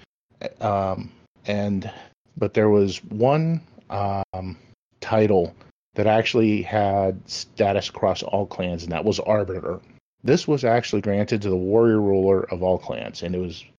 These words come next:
for the large portion of the Sangheli, uh, history,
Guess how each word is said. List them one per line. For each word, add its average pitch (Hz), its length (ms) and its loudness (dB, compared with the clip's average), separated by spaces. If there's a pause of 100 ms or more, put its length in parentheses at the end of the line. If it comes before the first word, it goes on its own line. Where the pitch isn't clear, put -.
(140)
for 120 400 2
the 107 160 0
large 143 420 2
portion 135 400 0
of 90 120 -6
the 95 60 -10
Sangheli, 101 720 -2 (420)
uh, 90 300 -6
history, 82 460 -6